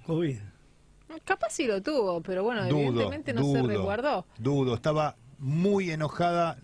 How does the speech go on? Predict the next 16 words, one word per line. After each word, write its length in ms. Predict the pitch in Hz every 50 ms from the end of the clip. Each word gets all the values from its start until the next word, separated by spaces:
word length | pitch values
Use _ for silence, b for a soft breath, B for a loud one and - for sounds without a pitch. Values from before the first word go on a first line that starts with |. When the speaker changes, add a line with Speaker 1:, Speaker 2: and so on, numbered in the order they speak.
| - - -
Speaker 3:
no 160 | 123 131 147
solo 220 | - 165 160 151 139
con 80 | 139
la 100 | 135 135
condena, 420 | 127 131 135 143 156 143 135 120 107
peor 300 | 120 127 175 196 180 117
todavía. 480 | 101 110 104 101 101 101 98 98 95 - B B B B B B
No 160 | 117 131 143
hubo 200 | 156 156 160 160
una 160 | 156 147 139
manifestación 500 | 139 135 135 120 123 123 135 127 - 147 143
esponta-, 340 | 131 117 123 117 - - -
espontánea 500 | 127 - - 120 120 117 - 147 143 139
en 60 | 135
apoyo. 480 | 127 123 - 135 113 - - 104 92
Speaker 2:
Mm, 100 | 90 185